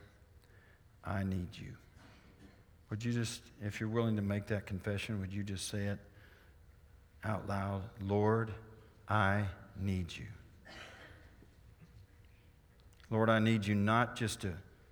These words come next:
do things for me and not just to fix things for me, but Lord, I need you so that I might become this person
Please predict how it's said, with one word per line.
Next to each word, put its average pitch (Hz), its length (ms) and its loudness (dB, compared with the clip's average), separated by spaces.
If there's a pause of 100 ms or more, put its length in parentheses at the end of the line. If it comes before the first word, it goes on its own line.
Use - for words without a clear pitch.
(280)
do 127 200 4
things 95 380 0
for - 160 -8
me 90 420 -4 (600)
and 113 160 -8
not 107 220 -2
just 120 260 -2
to 95 120 -4 (480)
fix - 420 -2
things 92 340 -2
for 95 120 -6
me, 95 200 0
but 90 200 -6
Lord, 104 320 0
I 98 180 0
need 101 400 0
you 92 120 -4
so 95 240 -6
that 87 120 -6 (100)
I 104 280 -2
might 98 440 -2
become 80 480 -8 (1500)
this 101 200 0
person - 480 -6